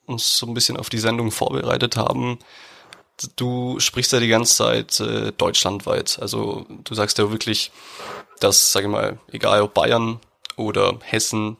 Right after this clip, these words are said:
oder Niedersachsen, alle Leute können per D H L das zu dir zukommen lassen, aber hast du dann, äh, schon irgendwie Anfragen aus, ähm,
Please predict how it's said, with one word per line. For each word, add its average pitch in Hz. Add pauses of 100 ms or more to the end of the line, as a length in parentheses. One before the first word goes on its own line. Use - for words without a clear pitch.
(120)
oder 107 (1200)
Niedersachsen, 117 (100)
alle 104
Leute 107
können 110 (460)
per 107
D 104
H 107
L 104
das -
zu -
dir 110
zukommen 123
lassen, 120
aber 104
hast 117
du 135
dann, 117
äh, 113
schon 117
irgendwie 123
Anfragen 117
aus, -
ähm, 113